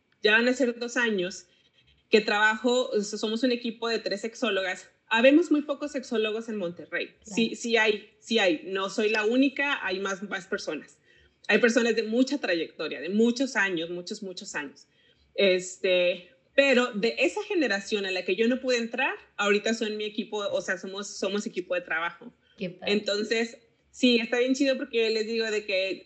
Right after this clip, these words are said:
Speaker 1: yo pude haber estudiado con ustedes, así de que de todas formas pudiéramos haber estado juntas y haber seguido, o sea, en un punto nos íbamos a encontrar, ¿no? Entonces está bien bonito porque hemos hecho un equipo muy chido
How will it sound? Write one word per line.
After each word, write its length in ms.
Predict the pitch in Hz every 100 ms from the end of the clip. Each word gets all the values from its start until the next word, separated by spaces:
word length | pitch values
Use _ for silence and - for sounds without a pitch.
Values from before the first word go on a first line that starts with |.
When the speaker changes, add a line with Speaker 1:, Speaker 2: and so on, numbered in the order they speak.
| 214
Speaker 1:
yo 340 | 190 254 254 240
pude 200 | 269 370
haber 180 | 302
estudiado 420 | 247 277 214 214 214
con 160 | 233
ustedes, 500 | 233 - - - -
así 180 | 311 233
de 120 | 226
que 140 | - 220
de 40 |
todas 400 | - 240 254 262 -
formas 300 | 285 330 -
pudiéramos 520 | 240 233 233 262 285
haber 200 | 202 202
estado 360 | 226 220 208 226
juntas 520 | 208 196 196 220 226
y 60 |
haber 180 | 185 175
seguido, 480 | 180 190 196 190 170
o 80 | 185
sea, 240 | 196 170
en 140 | 170 208
un 120 | 220
punto 300 | 262 254 262
nos 160 | 254
íbamos 260 | 196 185 196
a 40 |
encontrar, 480 | 175 170 156 - 160
¿no? 100 | 165
Entonces 400 | 170 175 180 208
está 220 | 226 202
bien 180 | 180 190
bonito 380 | 196 202 180 185
porque 180 | 175 170
hemos 180 | 170 180
hecho 160 | 180
un 40 | 185
equipo 300 | 180 180 175
muy 320 | 175 190 196
chido 360 | - 196 170